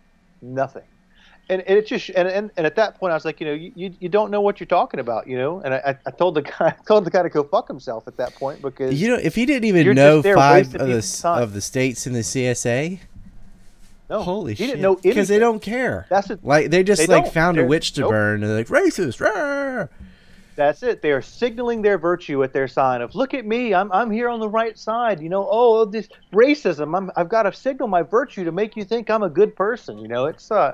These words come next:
Speaker 1: but it's so sad to see that there's people that are like that.
Speaker 2: I love
Speaker 1: They,
Speaker 2: pointing
Speaker 1: they, they
Speaker 2: out New
Speaker 1: identify
Speaker 2: Jersey, which is not a border state, still had slavery. And it's not as if people in New York and stuff couldn't just have a business in New Jersey where they're using slaves.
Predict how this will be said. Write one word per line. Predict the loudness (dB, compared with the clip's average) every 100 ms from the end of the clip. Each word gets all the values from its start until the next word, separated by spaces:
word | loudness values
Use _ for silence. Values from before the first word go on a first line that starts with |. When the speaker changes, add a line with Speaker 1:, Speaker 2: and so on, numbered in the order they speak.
| -4
Speaker 1:
but | -4
it's | -2 0
so | 2 2
sad | 2 4 4 2
to | -2
see | -6 -6
that | -4
there's | -4 -6 -8
people | -12 -6 -4
that | -2
are | 0
like | 0 -2 -4
that. | -12 -14 _ _ -20 -4
Speaker 2:
I | 0
love | 0
Speaker 1:
They, | 0
Speaker 2:
pointing | 2 4 6
Speaker 1:
they, | 6
they |
Speaker 2:
out | 4
New | 4 2
Speaker 1:
identify | 4
Speaker 2:
Jersey, | 4 4 2 0
which | -4 -4 -8
is | -6
not | -4 -2 -4
a |
border | -6 -6 -6 -8
state, | -8 -8 -8
still | -10 -8 -6 -4
had | -6 -8
slavery. | -10 -8 -6 -6 -8 -10 -14 -20 _ _ _
And | -2 -2
it's | -2
not | 0 0 0
as | -2 -4
if | -2 -2 -4 -6
people | -6 -4 -4
in | -4
New | -4
York | -4 -4 -8
and | -10
stuff | -6 -6 -6
couldn't | -6 -6 -6
just | -4 -4 -6 -12 -18 _ _ _ _ _ -14
have | -8 -6
a | -6
business | -6 -6 -8 -10
in | -10
New | -8
Jersey | -6 -6 -4 -6
where | -6 -6
they're |
using | -6 -8 -10
slaves. | -10 -10 -10 -14